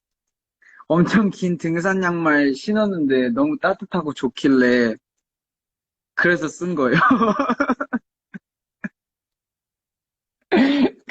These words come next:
그냥 제가, 제가 긴 발목 양말, 등산 양말을 신은 그 모습을 보고 쓴 거였어요. <laughs> "와, 이 긴 양말 짱이잖아?" <laughs> 이러고서.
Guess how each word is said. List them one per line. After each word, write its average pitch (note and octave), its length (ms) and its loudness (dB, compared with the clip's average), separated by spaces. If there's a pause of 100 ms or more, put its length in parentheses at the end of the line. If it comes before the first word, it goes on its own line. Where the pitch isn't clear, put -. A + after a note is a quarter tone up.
그냥 A3 400 2 (440)
제가, A3+ 540 0 (100)
제가 G3 460 0 (120)
긴 G3+ 440 -2
발목 F#3+ 420 -2
양말, E3+ 540 0 (480)
등산 G3 380 2
양말을 F3+ 460 2
신은 A3+ 320 0
그 E3 120 -4
모습을 C#3 540 -6
보고 B2 200 -4
쓴 F3+ 240 -8
거였어요. - 420 -6 (3500)
<laughs> B3 380 -8
"와, D3 240 2
이 C#3 120 0
긴 F3+ 240 -2
양말 G3 400 -2 (200)
짱이잖아?" G#3 520 0
<laughs> C4+ 180 0
이러고서. E3 540 -4